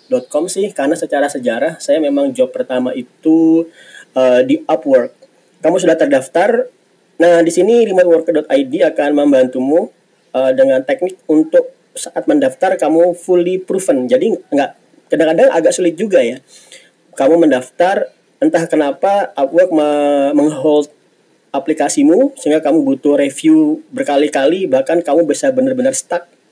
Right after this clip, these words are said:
tidak bisa menembus setelah berbulan-bulan. Jadi remote worker dot I D di sini akan membantumu untuk hampir seratus persen nembus. Kurang satu atau dua orang, butuh beberapa hari lagi.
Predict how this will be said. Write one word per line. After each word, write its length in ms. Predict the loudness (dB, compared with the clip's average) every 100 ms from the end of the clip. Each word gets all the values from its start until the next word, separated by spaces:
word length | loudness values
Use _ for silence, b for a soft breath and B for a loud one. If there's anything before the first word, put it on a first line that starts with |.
| -6
tidak 160 | -6
bisa 220 | -4 -2 0
menembus 320 | 0 -2 -2
setelah 260 | -2 -2
berbulan-bulan. 640 | -2 -2 -2 -2 -4 -6 -10 B B B B B _ _ -4
Jadi 180 | 2 4 4
remote 180 | 4 2
worker 160 | 2
dot 160 | 0 0
I 100 | -4
D 160 | -2 -2
di 40 | 2
sini 160 | 0
akan 240 | 2 2 2
membantumu 420 | 2 0 0 0
untuk 480 | 0 0 -2 -4 -8 b b b b _ _ -2
hampir 460 | 0 0 0 0 0
seratus 320 | -2 -2 -4
persen 380 | -6 0 0 0
nembus. 480 | -2 -6 -14 -16 _ _ _ _ _ _ _ _
Kurang 240 | _ 0 0
satu 240 | -4 0
atau 160 | 2 2
dua 240 | 0 -2
orang, 320 | -2 0 0 -2 _ _ _
butuh 240 | -8 -6 -4
beberapa 320 | -4 -6 -8
hari 240 | -12 -10
lagi. 240 | -10 -10